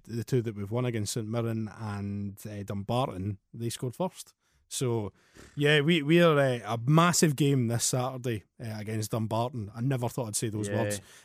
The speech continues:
Speaker 1: but a big match, uh,
Speaker 2: <laughs>
Speaker 1: at
Speaker 2: It'd be
Speaker 1: Dumbarton.
Speaker 2: nice.
Speaker 1: Yeah, I know. <laughs>
Speaker 2: God.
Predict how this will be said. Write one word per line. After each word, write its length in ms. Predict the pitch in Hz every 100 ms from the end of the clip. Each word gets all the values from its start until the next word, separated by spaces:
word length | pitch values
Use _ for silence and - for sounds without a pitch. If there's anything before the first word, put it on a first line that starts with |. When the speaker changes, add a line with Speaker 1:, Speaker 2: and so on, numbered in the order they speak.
| -
Speaker 1:
but 140 | 117
a 20 |
big 280 | 113 123 160
match, 380 | 151 139 117 -
uh, 20 |
Speaker 2:
<laughs> 320 | 117 113 110 -
Speaker 1:
at 60 |
Speaker 2:
It'd 120 | 120
be 60 | 113
Speaker 1:
Dumbarton. 440 | 139 160 170 139
Speaker 2:
nice. 200 | 120 - - _ _ 156
Speaker 1:
Yeah, 220 | 156 127
I 20 | 156
know. 260 | 139 143 -
<laughs> 120 | 196
Speaker 2:
God. 140 | -